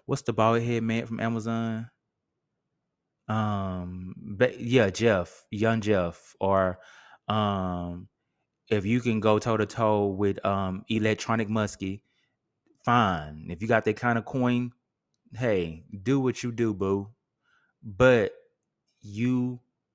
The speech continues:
realistically, right now, that, that's a one percent of the population. Um, the people I'm talking to,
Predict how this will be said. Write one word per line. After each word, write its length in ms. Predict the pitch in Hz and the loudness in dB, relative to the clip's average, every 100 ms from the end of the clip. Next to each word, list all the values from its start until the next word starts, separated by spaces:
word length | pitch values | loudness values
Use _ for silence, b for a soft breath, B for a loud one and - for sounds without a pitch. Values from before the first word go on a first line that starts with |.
| _ 101 | _ -20
realistically, 920 | 95 107 107 131 139 139 - 104 98 | -16 -4 4 6 6 4 0 -2 0
right 240 | 98 110 | 2 2
now, 440 | 123 113 92 87 92 | 2 0 0 -2 -2
that, 240 | 98 110 - _ 95 _ | -2 -2 -6 _ -20 _
that's 180 | 107 107 | -8 -6
a 40 | 98 | -6
one 120 | 98 | -6
percent 260 | 95 95 | -8 -10
of 60 | 87 | -12
the 40 | |
population. 520 | 90 87 85 - 82 87 | -8 -6 -8 -8 -12 -10
Um, 140 | 85 | -8
the 80 | 87 | -4
people 180 | 131 117 | -2 2
I'm 80 | |
talking 260 | 117 107 101 | 4 4 4
to, 280 | 98 95 | -2 -2